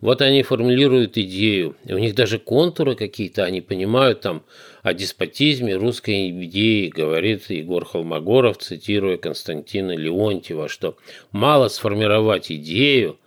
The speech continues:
она должна быть государством, неуклонно воплощена в реальность. Да, но для этого нужно иметь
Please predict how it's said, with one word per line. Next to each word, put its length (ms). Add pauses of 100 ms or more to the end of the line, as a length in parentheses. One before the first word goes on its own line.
(600)
она 280
должна 300
быть 200
государством, 1040 (160)
неуклонно 720
воплощена 640
в 60
реальность. 760 (240)
Да, 400
но 200
для 160
этого 240
нужно 380
иметь 360